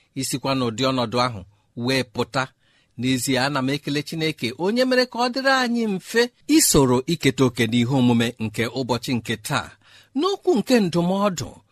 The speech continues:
nke ahụike anyị, bụ okwu nke anyị na-eji agbarịta onwe anyị ume mgbe niile.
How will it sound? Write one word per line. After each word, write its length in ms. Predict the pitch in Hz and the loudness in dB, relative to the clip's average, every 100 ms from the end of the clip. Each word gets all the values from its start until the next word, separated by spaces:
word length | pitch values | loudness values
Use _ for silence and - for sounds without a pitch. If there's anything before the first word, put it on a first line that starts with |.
| _ _ - | _ _ -6
nke 240 | 143 - 170 | -4 0 0
ahụike 560 | - 127 127 156 - 160 | 0 -4 -2 -4 -2 -2
anyị, 240 | 143 139 | 0 0
bụ 140 | 139 208 240 | -2 -4 -2
okwu 240 | 277 - | -2 0
nke 200 | 285 - - | -2 -2 -4
anyị 280 | 220 226 | -2 0
na-eji 360 | 220 196 165 185 - | 2 2 0 -4 -6
agbarịta 500 | 190 151 147 151 160 | -2 0 -2 0 -2
onwe 240 | 143 135 151 | 0 0 2
anyị 240 | 151 139 135 | 2 2 0
ume 240 | 135 135 - _ _ _ - | 2 0 -4 _ _ _ -8
mgbe 240 | 135 131 | 0 2
niile. 380 | 131 147 139 127 | 4 4 4 2